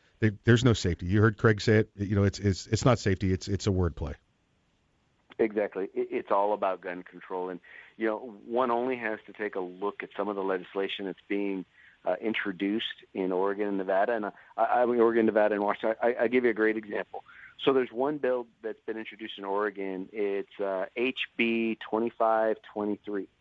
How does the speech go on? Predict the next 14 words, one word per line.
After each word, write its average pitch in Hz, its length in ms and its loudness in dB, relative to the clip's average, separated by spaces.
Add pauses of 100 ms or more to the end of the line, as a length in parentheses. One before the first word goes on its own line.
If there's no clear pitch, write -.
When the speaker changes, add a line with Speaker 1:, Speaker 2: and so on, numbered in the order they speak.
(420)
Speaker 2:
Now, 104 220 0
here, 156 200 -2 (100)
here's 165 240 -2
what 147 160 -6
the 127 80 -6
bill 120 260 -2
does. 101 200 -6 (100)
So 131 100 -4
if 120 160 -6
someone 214 280 -2
believes 120 480 -4
that 101 120 -4
you 113 260 -2
are 101 380 0